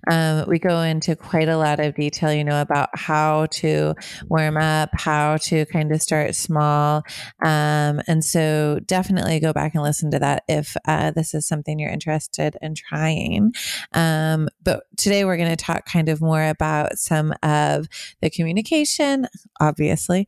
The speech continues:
<laughs> and, uh, other things to kind of consider when thinking about pegging.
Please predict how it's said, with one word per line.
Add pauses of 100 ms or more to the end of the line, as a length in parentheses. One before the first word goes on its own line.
(160)
<laughs>
and,
uh,
other
things
to
kind
of (300)
consider
when
thinking
about
pegging.